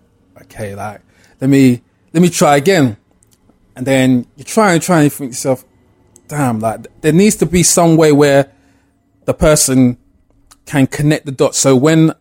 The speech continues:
I call the person, it's not a cold call. So I think I got someone to give them a mix C D that I'd done. So they obviously kind of let the mix C D marinate for a while, and then I've called. It's like, "Yeah, yeah, yeah, come down to the meeting." Da, da, da, da, da. So,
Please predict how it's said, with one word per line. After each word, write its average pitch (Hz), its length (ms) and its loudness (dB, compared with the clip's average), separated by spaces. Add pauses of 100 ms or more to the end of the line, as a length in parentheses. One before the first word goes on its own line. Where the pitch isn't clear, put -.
(160)
I 131 120 -2
call 175 260 0
the 143 80 0
person, 123 280 -4
it's - 80 -10
not - 80 -12
a - 40 -8
cold 147 320 -4
call. 143 320 -2 (300)
So 123 440 0 (580)
I - 60 -20
think 208 160 0
I 165 60 0
got 151 160 -4
someone 143 260 0
to 139 80 -12
give 143 420 -2
them 135 240 -2
a - 80 -6
mix 160 300 -2
C 131 180 -4
D 123 140 -4
that 113 120 -8
I'd 107 160 -8
done. 104 300 -10 (480)
So - 160 -8
they 131 120 2
obviously 139 460 -2
kind 131 180 -4
of 123 240 -4 (360)
let 139 120 -6
the 151 60 -2
mix 147 260 0
C 147 100 0
D 139 100 2
marinate 135 680 2 (420)
for 135 240 -2
a - 20 2
while, 131 380 2
and 123 160 -2
then 123 280 0 (220)
I've 131 240 -6
called. 127 400 0
It's 113 180 -10
like, 113 140 -12 (540)
"Yeah, 170 180 0
yeah, 156 260 4
yeah, 131 60 0
come 185 260 0
down 170 240 2
to 156 100 -8
the 165 80 2
meeting." 147 480 2
Da, 139 100 -8
da, 135 100 -6
da, 196 100 2
da, 160 100 2
da. 117 140 -4
So, - 160 -18